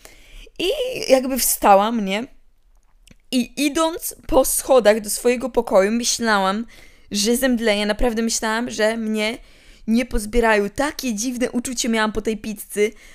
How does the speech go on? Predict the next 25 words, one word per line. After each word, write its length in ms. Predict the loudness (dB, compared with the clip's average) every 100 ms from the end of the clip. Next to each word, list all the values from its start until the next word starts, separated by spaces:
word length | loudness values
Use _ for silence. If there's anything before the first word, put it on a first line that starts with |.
| -20
Po 60 | -6
prostu 300 | -4 -4 -6
wszystko 400 | -8 -8 -6 0
mi 80 | 0
zaczęło 500 | 0 2 4 2 0
wariować 800 | 0 0 0 0 2 0 0 -8
i, 340 | -8 -6 -6 -10 -14 -20 -20 -6
y, 100 | -4
czułam 300 | -2 -4 -4
się 200 | -6 -6
źle. 280 | 0 2 2
W 80 | 0
sumie 420 | -6 -4 -4 -6 -8
to 80 | -6
nadal 420 | -4 -2 -4 -4 -6
minęła 340 | -4 -2 -2
noc 420 | -4 -6 -8 -12 -10
i, 300 | -10 -10 -6
no, 180 | -4 -2
czuję 260 | -4 -6 -6
się 100 | -8
już, 160 | -6
wiadomo, 320 | -4 -2 -4
dużo 220 | -8 -8 -6
lepiej, 360 | -4 -4 -6